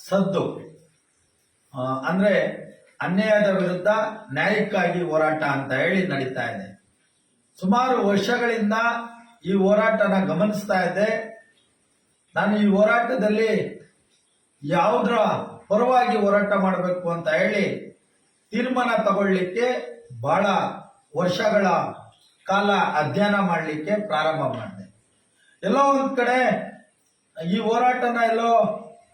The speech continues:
ಆ, ದಿಕ್ಕು ತಪ್ಪಿಸುವಂತ ಕೆಲಸಗಳು ನಡೀತಾ ಇದೆ ಅನ್ನೋದು ಒಂದ್ ಕಡೆ ವಾದ ನಡೀತಾ ಇತ್ತು. ಒಂದ್ ಕಡೆ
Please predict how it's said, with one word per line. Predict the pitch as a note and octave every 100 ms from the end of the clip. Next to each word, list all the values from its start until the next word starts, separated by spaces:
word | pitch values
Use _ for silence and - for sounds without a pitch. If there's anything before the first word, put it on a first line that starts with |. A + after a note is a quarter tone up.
| _ _ _
ಆ, | E3+ E3+ D3
ದಿಕ್ಕು | G3 - C4
ತಪ್ಪಿಸುವಂತ | C4+ F#3+ - A3 G#3+ G3+ G3+
ಕೆಲಸಗಳು | G3+ F#3+ G3+ G3 G3 F#3
ನಡೀತಾ | F3+ F#3+ G3 F#3+
ಇದೆ | F#3
ಅನ್ನೋದು | F#3 F3 F3+ F3 F3
ಒಂದ್ | D#3+ E3+ F#3+ F#3+
ಕಡೆ | F#3+ F#3
ವಾದ | E3+ D#3+ D#3+
ನಡೀತಾ | D3+ C#3+ C#3+ D3
ಇತ್ತು. | C#3+ F#3
ಒಂದ್ | E3 F#3 G3
ಕಡೆ | A3 G#3 F#3 - -